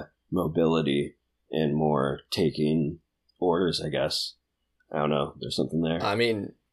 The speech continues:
Speaker 2: when you just said that, it reminded me of Lenin. Like, we flip the class
Speaker 1: Mm-hmm.
Speaker 2: situation upside down and everything will be better, right?
Speaker 1: Mm-hmm.
Speaker 2: Suddenly we have the, the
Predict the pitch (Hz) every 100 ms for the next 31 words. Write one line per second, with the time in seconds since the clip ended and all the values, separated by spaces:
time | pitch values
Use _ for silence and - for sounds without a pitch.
0 | _ 123 123 135 151 151 147 143 143 123
1 | 117 110 104 123 120 123 120 113 107 107
2 | 110 110 104 110 107 101 - 120 117 139
3 | 139 - 135 - 127 120 123 - - -
4 | - - - - 110 101 135 127 123 135
5 | - 131 - - 123 117 123 120 110 110
6 | 117 117 123 127 117 113 107 113 113 98
7 | 104 117 127 - - - - 101 95 139
8 | 147 143 196 202 156 180 147 202 - 147
9 | - 147 131